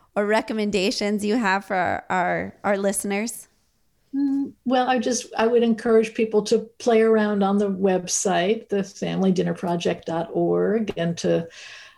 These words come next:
Speaker 2: um, sign up for free to the newsletter, um, the monthly newsletter, or to the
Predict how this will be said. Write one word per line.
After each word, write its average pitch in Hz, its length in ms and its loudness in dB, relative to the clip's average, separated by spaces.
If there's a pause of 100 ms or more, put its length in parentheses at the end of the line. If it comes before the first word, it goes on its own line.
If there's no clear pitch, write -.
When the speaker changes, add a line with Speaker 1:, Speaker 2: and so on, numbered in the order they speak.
(100)
Speaker 2:
um, 175 280 0
sign 185 440 0
up 180 260 -2
for 196 160 0
free 208 720 2
to 196 200 0
the 160 460 0
newsletter, 196 1120 2 (220)
um, 180 320 -2
the 170 100 -2
monthly 180 320 -2
newsletter, 180 840 0
or 143 160 -2
to - 220 -6
the 143 320 -2